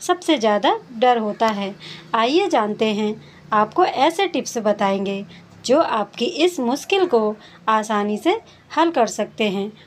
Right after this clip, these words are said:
उससे पहले चैनल को सब्सक्राइब करें और वीडियो को लाइक ज़रूर करें। बाद में आप भूल जाते हैं, आपका एक लाइक हमारा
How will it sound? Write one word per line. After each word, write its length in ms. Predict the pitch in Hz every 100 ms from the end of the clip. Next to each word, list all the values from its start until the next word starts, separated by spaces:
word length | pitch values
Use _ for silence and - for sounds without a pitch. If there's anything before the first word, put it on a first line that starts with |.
| -
उससे 340 | 254 320 - 403
पहले 420 | 302 214 214 220
चैनल 360 | 233 214 302 359
को 160 | 370
सब्सक्राइब 600 | 359 277 - - 214 247 247
करें 280 | 208 196 214 - - -
और 240 | 220 254 320
वीडियो 380 | 262 214 214
को 280 | 214 339 466 - - -
लाइक 340 | 233 302 359
ज़रूर 280 | 277 226 262
करें। 320 | 320 208 196 113 _ -
बाद 240 | 220 294 359
में 160 | 330
आप 300 | 285 277 294
भूल 340 | 277 220 311 285
जाते 340 | 226 196 214
हैं, 220 | 196 214
आपका 380 | 294 277 - 381
एक 380 | - 285 349 302
लाइक 280 | 208 214 214 - - - -
हमारा 420 | 202 226 320